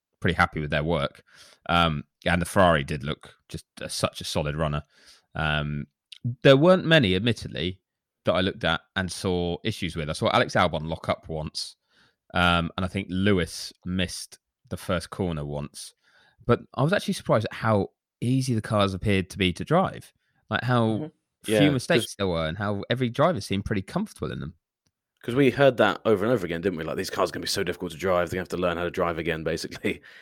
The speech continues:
Speaker 3: And, um, I thought the same thing. I thought it was remarkable that other than the two teams that struggled last year, the mileage for teams was pretty good.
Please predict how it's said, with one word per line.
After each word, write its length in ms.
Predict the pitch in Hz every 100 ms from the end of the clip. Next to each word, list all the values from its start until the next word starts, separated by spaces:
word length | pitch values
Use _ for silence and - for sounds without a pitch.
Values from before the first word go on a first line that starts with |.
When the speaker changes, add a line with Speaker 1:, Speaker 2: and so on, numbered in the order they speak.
| - _
Speaker 3:
And, 200 | 98 95
um, 280 | 92 87 87
I 120 | 110
thought 100 | -
the 60 | -
same 200 | 110 95
thing. 160 | 107 -
I 40 |
thought 80 | 151
it 20 |
was 100 | 120
remarkable 440 | 117 120 - 92 92
that 200 | 90 - -
other 200 | 113 104
than 180 | 90 95
the 80 | 90
two 200 | - 98
teams 380 | - 92 87 76
that 160 | 82 - -
struggled 400 | - 90 80 78
last 320 | 95 98 -
year, 200 | 73 80 - _ _ _ _ _ _ _ -
the 100 | 104 -
mileage 400 | 117 175 139 -
for 80 | 95
teams 280 | 107 104 101
was 80 | -
pretty 260 | - 127
good. 340 | 139 160 196